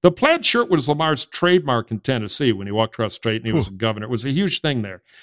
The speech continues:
Speaker 1: So we thought, "How do we sucker the lazy bastards in the media like Heilman to actually cover his governor years, not just Bush cabinet?" So in the announcement, we got out the plaid shirt to get attention. It got attention, but in our cynical world, it got mocked a ton too.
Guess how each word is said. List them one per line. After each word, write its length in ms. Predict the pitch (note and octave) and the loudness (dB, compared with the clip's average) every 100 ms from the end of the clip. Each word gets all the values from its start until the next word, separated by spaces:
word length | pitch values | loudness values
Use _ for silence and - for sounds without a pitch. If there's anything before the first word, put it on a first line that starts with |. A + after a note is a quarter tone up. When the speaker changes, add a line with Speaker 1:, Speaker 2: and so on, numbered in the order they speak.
| - - | -16 0
Speaker 1:
So 220 | - D#3 | 4 6
we 160 | E3 | 4
thought, 260 | A3 C4+ D3 | 2 2 2
"How 200 | D3+ D4 | 0 -2
do 60 | D4+ | -2
we 100 | A3 | 0
sucker 480 | - - F#3+ - F3 | 0 2 0 0 -2
the 140 | D3+ | 0
lazy 400 | C#3+ E3+ D#3+ D#3+ | 2 2 4 0
bastards 640 | B2 C3 C3+ - C#3+ A#2+ | 2 0 0 -2 -4 -2
in 140 | B2+ C3 | -2 -2
the 60 | |
media 380 | C#3+ A3 F#3 G#2+ | -2 0 0 -2
like 200 | G2+ A#2+ | -4 -6
Heilman 560 | E3 G#3+ F3 A2+ G#2 A#2+ _ _ _ | -4 0 0 0 -2 -6 _ _ _
to 100 | D3 | 0
actually 360 | D3+ D3+ C#3+ C3+ | 2 0 0 -2
cover 440 | - - F#3 F3+ | 0 4 4 4
his 220 | C#3+ C#3 A2+ | 0 -2 0
governor 440 | C3 D#3+ D3+ B2 | 2 2 2 0
years, 340 | A2+ A2+ A2+ - | 2 2 0 -2
not 200 | C3 B2 | -4 -2
just 260 | B2 - | -4 -2
Bush 180 | A#2+ A2 | 0 0
cabinet?" 480 | - B2+ A#2 G#2 - _ _ _ _ | 2 2 2 -2 -12 _ _ _ _
So 300 | - C#3+ C3+ | 4 4 4
in 140 | D3 | 0
the 100 | C#3 | 0
announcement, 640 | C3 C3 F3 F3+ - B2+ | 0 2 0 0 -2 0
we 100 | C3+ | 0
got 380 | A#2 - - C3+ | 0 0 2 4
out 180 | B2+ B2 | 2 -2
the 60 | A#2 | -2
plaid 340 | - A#2+ A#2 | 2 2 2
shirt 380 | - C#3 C#3 B2 | 0 0 0 0
to 80 | A#2 | -2
get 180 | A2+ | 0
attention. 560 | G#2+ - C#3+ B2+ - F#2+ | -2 0 -2 -2 -6 -6
It 80 | A#2+ | -2
got 180 | F3 F#3+ | 2 2
attention, 480 | C3+ - D3+ - A#2 | 0 -2 -2 -2 -2
but 160 | A2+ A2+ | -2 -2
in 100 | A2 | -2
our 120 | G#2+ | -4
cynical 400 | - C3+ A2+ A#2 | -2 -2 -2 0
world, 180 | A2+ G#2+ | 0 0
it 60 | |
got 240 | G#2 G#2+ G2+ | -4 -4 -2
mocked 360 | A2 A2+ - | -2 -2 -6
a 40 | F#2+ | -12
ton 300 | - F#2+ - | -14 -16 -12
too. 200 | - G2+ | -10 -10